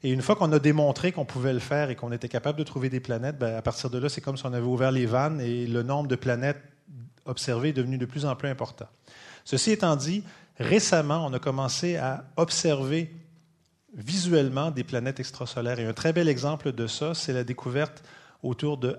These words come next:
H R huit sept neuf neuf, si je me souviens bien. Mais bref, ce sont trois astronomes québécois qui ont fait cette découverte. C'était, euh,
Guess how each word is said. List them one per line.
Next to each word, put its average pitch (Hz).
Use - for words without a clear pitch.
H 139
R 147
huit 127
sept -
neuf 123
neuf, 143
si -
je 143
me 127
souviens 120
bien. 123
Mais 139
bref, 156
ce 135
sont 135
trois 170
astronomes 156
québécois 135
qui 156
ont 135
fait -
cette 131
découverte. 123
C'était, -
euh, 127